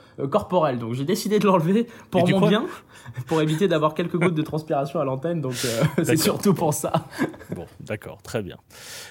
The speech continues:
Speaker 2: Euh, plus, plus sérieusement, euh, c'est, c'est, euh, évidemment, euh, très attendu, ce, ces, ces universités d'été, euh, de, des différents partis de la France insoumise, euh, euh, p-, pardon, de la nupes qui se déroulent en même temps, puisque on va parler, euh,
Speaker 1: Mhm.
Speaker 2: des Insoumis et des Verts particulièrement où vous vous trouvez, mais,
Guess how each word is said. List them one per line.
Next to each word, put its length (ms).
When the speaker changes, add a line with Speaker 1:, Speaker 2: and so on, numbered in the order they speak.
Speaker 2:
Euh, 260
plus, 240
plus 160
sérieusement, 640
euh, 180
c'est, 280
c'est, 400
euh, 420
évidemment, 640
euh, 40
très 240
attendu, 320
ce, 480
ces, 320
ces 320
universités 440
d'été, 440
euh, 220
de, 320
des 160
différents 360
partis 280
de 40
la 40
France 260
insoumise, 480
euh, 360
euh, 40
p-, 80
pardon, 240
de 60
la 80
nupes 180
qui 100
se 160
déroulent 280
en 80
même 100
temps, 140
puisque 240
on 20
va 120
parler, 320
euh, 20
Speaker 1:
Mhm. 400
Speaker 2:
des 140
Insoumis 340
et 60
des 100
Verts 180
particulièrement 600
où 40
vous 120
vous 80
trouvez, 340
mais, 220